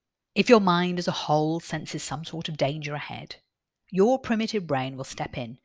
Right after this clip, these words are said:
take over, and go into one of these three opt-out clauses of depression, anxiety, and anger, or even a combination of all three. Yes, you can actually be depressed, angry, and anxious all at the same time.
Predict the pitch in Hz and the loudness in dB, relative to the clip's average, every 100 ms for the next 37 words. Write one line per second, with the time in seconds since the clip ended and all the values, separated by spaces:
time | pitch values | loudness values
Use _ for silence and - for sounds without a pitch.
0 | - - 254 277 151 147 143 - - - | -20 -4 0 2 2 0 -2 -8 -10 -20
1 | - - 269 254 247 233 226 175 156 151 | -8 -4 0 0 0 -4 -6 -6 -6 -6
2 | 165 156 - - 151 135 - - 113 - | -8 -8 -8 -6 -4 -4 -6 -10 -10 -4
3 | 202 156 143 - 175 - _ - 170 143 | -2 -2 -4 -12 -14 -18 _ -2 0 0
4 | 143 - _ - 196 - 147 - 131 - | -2 -16 _ -8 -6 -4 -4 -4 -6 -12
5 | 160 143 123 135 170 160 147 135 - - | -8 -6 -6 -8 -2 -2 -2 -4 -8 -12
6 | - _ _ - 285 294 294 269 - - | -20 _ _ 2 4 4 2 -4 -6 -6
7 | - 202 202 196 180 160 165 - - 151 | -4 -2 -2 -2 0 0 0 -2 -2 -4
8 | 156 - 170 147 165 - - - _ _ | -8 -6 -4 -4 -4 -10 -12 -12 _ _
9 | _ _ _ _ _ 123 156 - - - | _ _ _ _ _ -8 -8 -10 -18 -20
10 | - _ - - 180 180 - 185 196 - | -20 _ -10 -2 0 0 -4 -6 -6 -6
11 | - 185 - - - _ - 185 170 160 | -2 -2 -4 -12 -16 _ -4 -2 0 -2
12 | 165 - 170 165 143 - 151 - - 170 | -2 -4 -4 -4 -4 -6 -6 -10 -6 -4
13 | 151 131 - 135 - 135 | -2 -4 -10 -10 -10 -12